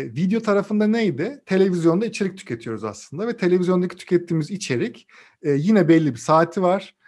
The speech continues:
Sen gidiyorsun orada, diyorlar ki bu film bu saatte, e, oturuyorsun, izliyorsun vesaire. Şimdi işte internetle birlikte, işte dijital platformla birlikte ne oldu? Biz bunu,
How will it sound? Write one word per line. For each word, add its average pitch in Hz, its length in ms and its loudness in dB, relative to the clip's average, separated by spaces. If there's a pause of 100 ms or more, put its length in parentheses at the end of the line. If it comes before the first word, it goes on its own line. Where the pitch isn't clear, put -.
(200)
Sen 160 360 0
gidiyorsun 160 420 0
orada, 156 500 -4
diyorlar 160 280 2
ki 143 120 -6
bu 175 60 0
film 151 280 -8
bu 175 60 -6
saatte, 180 680 -4 (380)
e, 143 200 -8
oturuyorsun, 190 500 -4
izliyorsun 156 500 -4
vesaire. 117 400 -4
Şimdi 135 380 -8 (340)
işte - 180 -20 (300)
internetle 160 720 -2
birlikte, 113 560 -10
işte 120 400 -14 (280)
dijital 165 360 -2
platformla 123 520 -4
birlikte 120 260 -8
ne 180 40 -2
oldu? 196 560 -2
Biz 175 320 -4
bunu, 180 420 -2